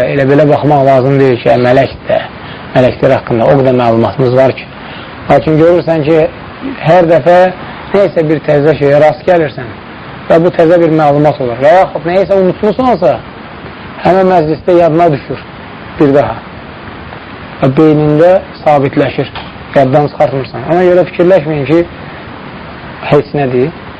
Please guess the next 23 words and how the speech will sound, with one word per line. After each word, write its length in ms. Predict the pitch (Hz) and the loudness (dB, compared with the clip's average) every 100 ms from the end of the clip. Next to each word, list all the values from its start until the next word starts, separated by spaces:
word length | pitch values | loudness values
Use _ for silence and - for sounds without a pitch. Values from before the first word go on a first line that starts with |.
| - - - | -18 -16 -12
Və 180 | - 151 | 0 2
yaxud 320 | 131 139 139 | 2 0 -2
nə 80 | 151 | 0
edirəm, 360 | 143 135 127 120 | 2 2 0 0
bunu 160 | 131 123 | -2 0
ikinci 300 | 139 131 131 | 0 0 0
dəfə 200 | 120 123 | 0 0
təkrar 420 | 127 - 117 127 | -2 0 2 2
edeyim. 220 | 117 127 151 - - - | 2 2 0 -6 -14 -14
İstənilən 500 | - - 160 185 190 | -4 2 2 2 2
elmi 360 | 165 139 135 101 - - - - - - - - - - | 2 2 0 -4 -12 -18 -18 -18 -18 -18 -18 -16 -18 -6
təkrar 460 | - 131 156 156 139 | -2 0 2 2 2
etməyə 320 | 143 143 151 | 0 0 2
heç 180 | 151 - | 0 -2
bir, 200 | 131 147 - - - - - - - - - | -8 -8 -12 -18 -18 -16 -16 -16 -18 -10 0
e, 100 | 147 | 2
yəni, 320 | 131 123 113 | 4 2 2
ziyanı 380 | 127 123 135 131 | 0 2 2 0
olmaz. 320 | 120 113 - - - - | 0 -4 -6 -16 -6 2
Faydadan 440 | 131 131 135 147 | 4 4 2 2
başqa 340 | 135 - - 139 160 170 - - - - - - - - | 2 0 0 2 0 -4 -12 -16 -16 -18 -18 -18 -18 -10
ziyan 340 | 117 120 139 135 | -4 0 2 2
olmaz. 360 | 120 113 110 | 0 0 -2